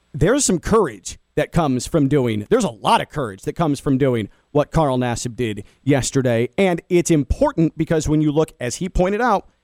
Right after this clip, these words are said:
especially giving, uh, a shout out to the Trevor Project, um, uh, suicide prevention, the suicide rates amongst, um, uh, those who are gay, very high, very, very high.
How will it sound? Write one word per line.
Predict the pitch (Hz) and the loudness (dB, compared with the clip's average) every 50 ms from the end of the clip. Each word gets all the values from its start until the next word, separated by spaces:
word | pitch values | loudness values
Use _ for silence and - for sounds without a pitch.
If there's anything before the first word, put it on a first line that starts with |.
| _ | _
especially | - - - 180 180 180 - 190 180 190 180 175 175 175 170 | -12 -4 -2 -2 0 0 0 0 2 2 4 4 4 2 2
giving, | 151 139 175 180 170 170 170 160 156 | 0 0 0 2 4 4 4 4 4
uh, | 156 - 165 156 147 147 | 2 2 0 2 2 2
a | 143 151 | 0 0
shout | - 180 170 165 | 0 0 0 0
out | 165 156 | 0 -2
to | - 147 | -2 -6
the | 127 | -4
Trevor | - - 220 240 226 190 139 | -2 0 0 0 -2 -4 -4
Project, | - 151 139 120 117 107 123 117 113 139 - - _ _ _ _ | -2 -2 0 0 0 -2 -2 -2 -2 -4 -6 -12 _ _ _ _
um, | - 139 131 127 123 123 120 120 123 | 0 2 4 4 4 4 4 4 4
uh, | 120 120 120 120 120 123 - | 4 4 4 2 2 0 0
suicide | - - 190 185 175 - 170 156 - | 0 2 2 2 2 2 -2 -2 -2
prevention, | - 139 123 143 131 127 - 147 143 139 - _ _ | -4 -4 -2 -2 -2 -2 0 -2 -2 -2 -4 _ _
the | 151 | -2
suicide | - - 208 202 190 - 175 151 123 | 0 2 2 2 2 2 0 -2 -2
rates | 120 117 151 214 208 - - - - - - _ _ _ _ 139 | -4 -2 -2 -2 -2 -4 -6 -8 -8 -8 -14 _ _ _ _ 0
amongst, | 147 151 151 156 156 151 147 131 - - - - - - | 2 2 2 2 2 2 0 -2 -4 -6 -8 -8 -6 -4
um, | 147 139 135 131 127 123 120 120 120 | 0 0 2 2 2 4 4 4 4
uh, | 127 127 127 127 123 123 120 120 123 120 - - - | 4 4 4 4 4 2 2 0 -4 -6 -12 -12 -8
those | 208 160 165 156 156 151 - - - - | -2 0 2 2 2 0 -2 -4 -4 -2
who | 160 143 151 156 147 147 - - | 0 2 4 4 4 2 2 0
are | 139 135 131 | -2 -2 -2
gay, | 127 120 131 127 117 113 113 117 - - _ _ _ _ - | -2 -4 -4 -2 -2 -2 -2 -4 -4 -8 _ _ _ _ -20
very | 110 107 160 196 196 170 147 | -4 -2 0 2 2 0 0
high, | 120 117 98 78 76 _ _ _ _ _ _ _ _ _ - | -4 -6 -8 -12 -16 _ _ _ _ _ _ _ _ _ -12
very, | 120 - 214 240 247 214 196 170 | 0 2 4 4 4 2 0 -2
very | 147 - 160 143 131 123 120 107 | -2 -2 -4 -4 -2 -4 -6 -8
high. | - - 123 107 95 95 | -6 -6 -6 -6 -6 -10